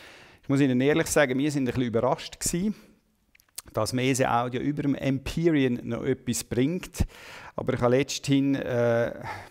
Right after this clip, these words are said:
ja, einen interessanten Kommentar gehört von einem Reviewer, wo er gesagt hat, es ist eigentlich erst dann, wenn man ein besseres Produkt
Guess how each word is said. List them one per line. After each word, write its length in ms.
ja, 320
einen 160
interessanten 580
Kommentar 640
gehört 260
von 200
einem 160
Reviewer, 540
wo 100
er 120
gesagt 460
hat, 280
es 140
ist 120
eigentlich 300
erst 320
dann, 340
wenn 300
man 120
ein 140
besseres 480
Produkt 640